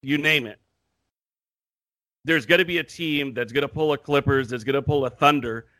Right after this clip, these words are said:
That's, I mean, maybe it's Dave Roberts. Maybe they say, "Hey, you know, you, we've, we've had the team for you to get to the promised land,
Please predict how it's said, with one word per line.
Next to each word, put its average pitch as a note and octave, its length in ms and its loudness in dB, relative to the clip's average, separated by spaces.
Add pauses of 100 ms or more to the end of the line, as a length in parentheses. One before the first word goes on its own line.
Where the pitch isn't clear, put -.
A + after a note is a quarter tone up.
(140)
That's, C#3+ 300 0
I - 20 -8
mean, D#3+ 160 -2
maybe A#3+ 220 4
it's G#3+ 100 -8
Dave A3+ 200 -2
Roberts. G3 320 -2
Maybe F#3+ 180 -2
they G3+ 120 -2
say, G3 160 -6
"Hey, F3 280 -4 (400)
you D3 100 0
know, E3+ 300 4
you, D#3 160 -4
we've, D#3+ 240 0 (240)
we've D3+ 140 4
had E3 260 4
the F#3 60 -4
team F3+ 480 -6
for C#3+ 100 -8
you D#3 140 -4
to C#3 80 -4
get E3 160 -2
to D#3 40 -10
the C#3+ 80 -4
promised E3 480 -2
land, B2+ 380 -6